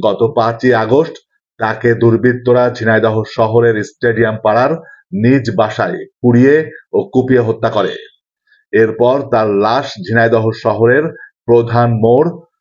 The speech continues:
পায়রা চত্বরের পায়রার সাথে সন্ধ্যা ছয়টার পর থেকে ঝুলিয়ে রাখা হয়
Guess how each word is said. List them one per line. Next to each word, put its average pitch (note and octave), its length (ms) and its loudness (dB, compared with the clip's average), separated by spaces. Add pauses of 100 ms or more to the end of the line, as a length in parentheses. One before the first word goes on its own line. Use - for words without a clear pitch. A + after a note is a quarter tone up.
(320)
পায়রা A#2 400 0
চত্বরের A#2+ 560 2 (160)
পায়রার A2+ 380 0
সাথে B2 400 -2
সন্ধ্যা A2+ 500 -2
ছয়টার F#2 480 -2
পর A2+ 160 0
থেকে A#2+ 420 -2
ঝুলিয়ে A2 420 0
রাখা G#2+ 280 -4
হয় B2+ 220 2